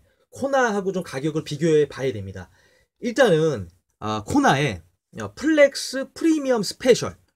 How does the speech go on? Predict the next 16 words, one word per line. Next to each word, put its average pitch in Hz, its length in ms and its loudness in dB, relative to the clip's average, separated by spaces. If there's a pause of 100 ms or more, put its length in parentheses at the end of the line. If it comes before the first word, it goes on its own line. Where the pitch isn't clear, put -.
(140)
요게 175 180 4
이제 156 200 4
이천육백삼십일만 190 1400 -2
원인데, 110 400 -4 (220)
여기에다가 127 680 4
여기 147 160 0
보시면은 117 580 -2 (920)
이 107 100 -8
선택 269 300 2
옵션인 156 480 2 (240)
십팔 254 340 -2
인치, 147 420 -2 (760)
어, - 120 -12
타이어 240 320 4
들어가 143 280 4
있고요. 208 400 0